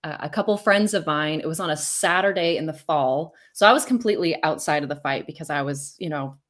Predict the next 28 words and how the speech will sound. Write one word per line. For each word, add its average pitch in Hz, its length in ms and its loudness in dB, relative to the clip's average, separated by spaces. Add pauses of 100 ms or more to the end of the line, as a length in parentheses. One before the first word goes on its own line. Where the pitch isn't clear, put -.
(460)
fourteen-hour 147 520 -2
marching 143 340 -2
band 143 240 -4
day 147 120 -2
at 139 100 -4
University 151 440 -8
of 143 80 -10
Kentucky 165 500 -8
while 139 200 -4
I 135 100 -6
was 151 180 -10
in 156 120 -6
<laughs> - 0 -
grad 214 260 -2
school. 175 400 -4 (480)
But, 175 220 2
uh, 147 280 0
I 165 140 0
came 196 280 0
home 202 320 0
and 165 120 0
noticed 160 380 2
that 139 260 0 (100)
a 151 60 -12
fight 143 260 -10
had 147 160 -4
occurred 156 380 -8
on 156 260 -12